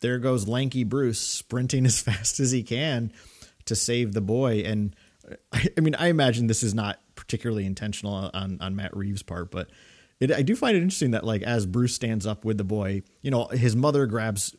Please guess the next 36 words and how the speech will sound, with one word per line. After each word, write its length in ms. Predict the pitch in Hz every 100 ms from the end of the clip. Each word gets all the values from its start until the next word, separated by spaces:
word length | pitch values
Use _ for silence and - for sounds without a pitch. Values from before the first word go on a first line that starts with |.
| 98
grabs 320 | 110 101 -
her 100 | 92
son, 440 | - 151 135 123
and 160 | 110 104
everybody's 420 | 104 110 107 104
kind 200 | - 101
of 180 | 90 -
checking 320 | - 113 117
on 120 | 107
him. 240 | 110 127 -
Nobody 460 | 113 139 254 349 311
<laughs> 80 | -
gives 300 | - 240 254
a 60 | -
crap 400 | - 214 - -
about 360 | 165 151 151 117
Bruce. 500 | 139 208 123 - - - - 330
<laughs> 280 | 311 - 285
Nobody 400 | 190 233 294 311
seems 300 | 208 214 208
to 60 | 156
check 280 | 143 143
on 120 | 127 113
him. 80 | 127
Like, 180 | 131
"Are 100 | 131
you 240 | 120 123 139
okay?" 380 | 131 - 135 -
<laughs> 880 | - - _ _ - - 349 277 -
I 60 | -
just 240 | - -
find 200 | 160 147
it 60 | 147
kind 180 | 139 127
of 80 | 117
funny. 340 | 113 113 107